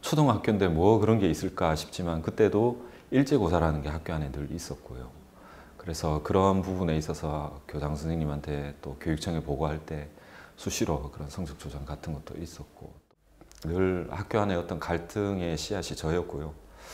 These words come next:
제가 스물여섯 살 때였나, 교직 이 년 차 때 한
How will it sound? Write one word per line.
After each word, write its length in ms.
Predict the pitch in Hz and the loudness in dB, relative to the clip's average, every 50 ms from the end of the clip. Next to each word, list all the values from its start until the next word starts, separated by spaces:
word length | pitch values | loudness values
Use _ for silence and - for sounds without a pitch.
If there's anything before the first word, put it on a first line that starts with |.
| - - - - - - - - - - | -14 -12 -12 -12 -12 -12 -12 -12 -14 -16
제가 1120 | - - - 113 113 117 113 113 110 110 110 110 107 107 - 110 110 107 107 104 107 104 107 | -12 0 2 4 6 8 8 8 8 8 8 6 2 2 0 2 2 4 4 4 2 2 0
스물여섯 800 | 104 - - - - 147 139 139 135 131 117 101 107 110 - 127 | -2 -4 -8 -10 -8 -6 -6 -6 -4 -4 -2 0 0 0 -2 -2
살 220 | - - 92 87 - | -2 -2 -2 -2 0
때였나, 540 | 90 85 82 76 76 76 87 104 120 117 113 | 0 0 0 0 0 -2 -4 -4 -6 -6 -6
교직 320 | - 90 80 87 92 82 78 | -4 -4 -4 -2 -4 -2 -2
이 80 | 80 | 0
년 160 | 80 90 104 | 0 0 0
차 220 | 110 - 117 - - | -2 -4 -6 -6 -4
때 340 | - 82 80 78 76 71 - | -2 -2 0 0 -2 -4 -6
한 140 | - 82 78 | -8 -10 -12